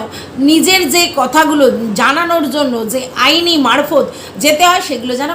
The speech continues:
করতে না পারে, এটাই হচ্ছে মেন ব্যাপার। আর এই ভদ্রলোকও বুঝেছিলেন যে আমি যদি ফ্রন্টে আসি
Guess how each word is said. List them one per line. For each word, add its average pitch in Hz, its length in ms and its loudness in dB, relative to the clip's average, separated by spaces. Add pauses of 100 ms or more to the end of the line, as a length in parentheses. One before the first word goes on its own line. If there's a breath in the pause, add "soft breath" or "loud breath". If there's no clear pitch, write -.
(140)
করতে 262 360 2
না 185 220 -4
পারে, 175 220 -10 (260)
এটাই 311 260 0
হচ্ছে 320 280 -4
মেন 254 400 -2
ব্যাপার। 180 320 -6 (280 loud breath)
আর 220 140 0 (100)
এই 262 120 0
ভদ্রলোকও 311 640 0
বুঝেছিলেন 320 580 0 (320 loud breath)
যে 254 100 -4
আমি 302 260 0
যদি 370 200 0
ফ্রন্টে 294 480 0
আসি 320 380 0